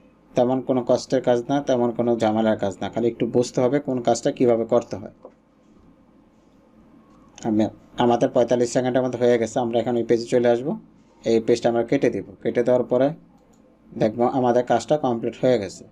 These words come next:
আমরা যখন ব্যালেন্সে আসবো, দেখবো আমাদের ব্যালেন্সটা আপডেট হয়ে গেছে, হ্যাঁ? তা এখন এইভাবে আপনারা কাজগুলো করবেন। তারপরে বাকি কাজগুলো অফার, অফার এর মধ্যে বিভিন্ন রকমের কাজ আছে, এখান থেকে আপনারা কাজগুলো করতে পারবেন।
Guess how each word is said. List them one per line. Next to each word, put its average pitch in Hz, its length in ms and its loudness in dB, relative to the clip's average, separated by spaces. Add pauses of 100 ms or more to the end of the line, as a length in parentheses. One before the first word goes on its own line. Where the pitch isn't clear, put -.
(960)
আমরা 113 220 -2
যখন 120 240 0
ব্যালেন্সে 117 320 2
আসবো, 123 260 2
দেখবো 117 240 0
আমাদের 117 260 0
ব্যালেন্সটা 110 460 -2 (420)
আপডেট 120 360 0
হয়ে 104 180 -2
গেছে, 95 220 -10
হ্যাঁ? 151 120 -6 (1900)
তা 123 80 0
এখন 113 380 0
এইভাবে 123 320 4
আপনারা 127 260 -2
কাজগুলো 120 420 2
করবেন। 104 400 -2 (160)
তারপরে 120 520 2
বাকি 113 320 -2
কাজগুলো 127 340 2
অফার, 123 300 2
অফার 117 300 0
এর 113 100 2
মধ্যে 120 220 0
বিভিন্ন 117 320 0
রকমের 117 280 0
কাজ 120 220 2
আছে, 120 280 -2 (460)
এখান 110 240 -2
থেকে 113 140 0
আপনারা 120 200 2
কাজগুলো 120 400 2
করতে 139 300 0
পারবেন। 92 300 -6